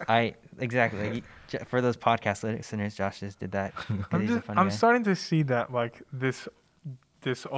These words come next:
Speaker 2: oversaturation of, of maybe media and production and, like,
Speaker 1: Mm.
Speaker 2: everything being online.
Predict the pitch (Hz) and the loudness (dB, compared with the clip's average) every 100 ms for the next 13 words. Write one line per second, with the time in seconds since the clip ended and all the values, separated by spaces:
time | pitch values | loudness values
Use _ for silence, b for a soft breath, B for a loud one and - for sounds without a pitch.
0 | 131 131 123 - 123 - 117 120 - 120 | 0 0 2 2 0 0 -6 -6 -6 -6
1 | 110 110 _ b b b b b - 117 | -6 -6 _ b b b b b 0 0
2 | 117 117 117 113 120 123 120 113 113 - | 0 -2 -2 -2 -4 -2 0 -2 -2 -6
3 | 117 113 - 123 113 113 107 107 104 101 | -4 -4 -6 -8 -8 -8 -6 -2 -2 -2
4 | 123 120 120 120 120 127 117 113 110 110 | -2 -4 -6 -6 -8 -8 -6 -6 -6 -4
5 | 151 | -4